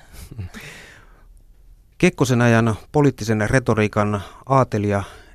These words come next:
edusti myös Veikko Vennamo. Kansantajuisesti puhuvan miehen mieliin jäänein iskulause on luonnollisesti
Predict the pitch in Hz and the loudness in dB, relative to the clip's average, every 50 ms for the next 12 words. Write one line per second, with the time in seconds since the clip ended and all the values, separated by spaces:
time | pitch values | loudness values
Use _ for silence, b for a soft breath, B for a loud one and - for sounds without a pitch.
0 | B 113 120 117 110 107 - - 117 113 110 107 - - - 117 120 123 120 - | B -6 -4 -4 -4 -6 -6 -6 -4 -4 -4 -4 -6 -10 -10 -4 -2 -2 -2 -2
1 | - - 120 113 117 139 143 127 113 104 98 98 101 98 95 B B B B - | -4 -4 -4 0 4 4 4 4 4 4 2 2 0 0 -2 B B B B -6
2 | - 110 107 - 113 107 - 110 104 104 107 104 - - 113 104 92 B B B | -6 -4 -2 -2 -2 0 0 0 0 0 -2 -6 -8 -6 -8 -8 -8 B B B
3 | B B B - 123 117 110 110 107 107 107 127 127 117 113 107 107 - 120 127 | B B B -2 0 0 2 2 2 2 2 2 2 2 2 0 -2 -2 0 2
4 | 139 143 120 104 101 98 95 95 95 95 98 101 101 98 98 101 98 98 - - | 4 6 6 6 4 2 0 0 -2 0 0 2 2 2 0 0 -2 -2 -2 -2
5 | 120 117 - - - 107 98 95 95 - - 98 - - 107 107 104 104 98 90 | -2 -2 -2 -4 -4 -2 0 0 -2 -2 -4 -8 -6 -4 -2 -2 -2 -2 -4 -4
6 | 101 117 117 113 107 101 95 98 104 98 - - 104 98 - | -2 0 0 2 0 -2 -4 -6 -8 -8 -8 -6 -8 -8 -8